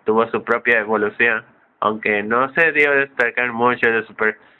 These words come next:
el tipo de personaje que era. Es uno de esos personajes que muchas chicas se volverían locas por él. El puesto, obviamente, el número dos, dos, es un puesto que,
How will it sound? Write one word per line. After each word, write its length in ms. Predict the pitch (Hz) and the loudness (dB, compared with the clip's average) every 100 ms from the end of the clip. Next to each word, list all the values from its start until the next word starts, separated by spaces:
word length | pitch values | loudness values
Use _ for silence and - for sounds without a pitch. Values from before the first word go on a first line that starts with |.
| _ _ _ | _ _ _
el 160 | 104 101 | -4 -4
tipo 220 | 113 131 | -4 -2
de 60 | 123 | 0
personaje 560 | 123 120 110 110 113 | -2 -2 -2 0 -2
que 240 | 110 107 110 | 0 2 2
era. 220 | 107 120 | 2 -2
Es 240 | - 110 120 | -2 -4 -2
uno 240 | 120 123 | 0 2
de 100 | 120 | 0
esos 180 | 127 135 | -2 -4
personajes 600 | 127 120 117 110 151 147 | -4 -2 -2 -2 -4 -4
que 120 | 107 | -4
muchas 340 | 101 107 120 117 | -4 -2 -2 -2
chicas 260 | 117 117 120 | -4 -4 -2
se 60 | 110 | -2
volverían 500 | 104 98 95 113 117 _ - - - _ - | -2 -2 -2 -2 -4 _ -20 -20 -20 _ -12
locas 500 | 104 107 110 110 120 - _ _ | -4 -2 -2 -2 -4 -10 _ _
por 180 | 113 107 | -4 0
él. 240 | 101 - - - - _ _ _ _ _ _ _ _ _ _ _ _ _ | 0 -2 -12 -16 -20 _ _ _ _ _ _ _ _ _ _ _ _ _
El 240 | 110 110 107 | -2 -2 -2
puesto, 520 | 135 143 156 143 - | -6 -2 -2 -2 -4
obviamente, 480 | 104 110 113 110 95 | -4 -2 -2 -4 -8
el 100 | 92 | -10
número 220 | 101 117 | -4 0
dos, 220 | 127 113 - _ _ _ _ _ - - - | 0 0 -4 _ _ _ _ _ -20 -20 -16
dos, 440 | 127 117 117 110 127 - _ _ _ _ - | -10 -2 0 0 -4 -12 _ _ _ _ -2
es 220 | 113 113 | -2 0
un 180 | 113 110 | -4 -2
puesto 340 | 117 117 135 | -4 -4 -2
que, 220 | 123 110 | -2 -2